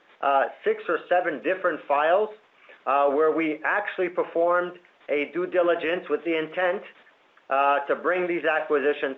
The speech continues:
to term. Uh, and somewhere along the line, it wasn't because, you know, covid, uh, the covid environment changed or our interest in those categories changed. It was,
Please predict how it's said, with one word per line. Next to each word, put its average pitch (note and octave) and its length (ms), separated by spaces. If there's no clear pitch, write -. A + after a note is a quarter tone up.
to C3+ 120
term. C3+ 320
Uh, C3 320
and C#3+ 120
somewhere F#3 340
along F3 380
the D#3 60
line, F3 480
it C#3 160
wasn't G#3 400
because, F3 480
you D3 80
know, C3+ 220
covid, F3 520
uh, C#3 220
the C#3+ 120
covid F3 260
environment D3+ 480
changed E3 380
or E3 440
our D3+ 260
interest D#3 560
in D3 140
those D3 240
categories C#3 540
changed. D#3 380
It C#3+ 100
was, D3+ 200